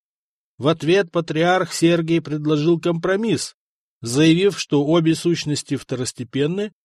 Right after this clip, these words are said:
потому что обе они соединены в единой божественной энергии, и то еще больше усложнило, до предела обозлив христиан Востока и Египта. Начались погромы монастырей и ссылки особо упрямых священнослужителей.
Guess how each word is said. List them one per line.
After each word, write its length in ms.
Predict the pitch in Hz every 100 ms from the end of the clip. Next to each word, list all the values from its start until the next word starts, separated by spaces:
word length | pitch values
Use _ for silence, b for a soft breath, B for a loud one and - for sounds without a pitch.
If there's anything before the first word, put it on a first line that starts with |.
| -
потому 320 | 123 156 185
что 180 | - -
обе 400 | 156 185 175 175
они 220 | 175 170
соединены 800 | - 160 165 143 156 147 151 190
в 40 | 143
единой 640 | 147 147 135 196 185 175
божественной 800 | 117 117 120 175 175 165 165 160
энергии, 840 | 143 135 151 208 170 120 110 98 - _ _ _ _ _ -
и 160 | 190
то 240 | 165 240 247
еще 400 | 233 - 240 220
больше 400 | 170 165 156 156
усложнило, 920 | 151 143 143 131 151 214 202 180 170
до 180 | 123 147
предела 540 | 151 151 143 185 170
обозлив 500 | 151 135 131 131 160
христиан 540 | - 139 120 143 143 139
Востока 420 | 127 - 143 139
и 80 | 131
Египта. 640 | 139 147 151 147 - - _ _ _ _ _ _ -
Начались 500 | 143 170 180 202 -
погромы 560 | 185 180 175 190 180
монастырей 800 | 165 160 156 - 151 156 180 175
и 240 | - 127
ссылки 480 | 151 - 220 214 170
особо 400 | 151 131 180 160
упрямых 580 | 151 139 151 160 160 147
священнослужителей. 1200 | - 151 - 156 147 - 156 127 110 107 92 92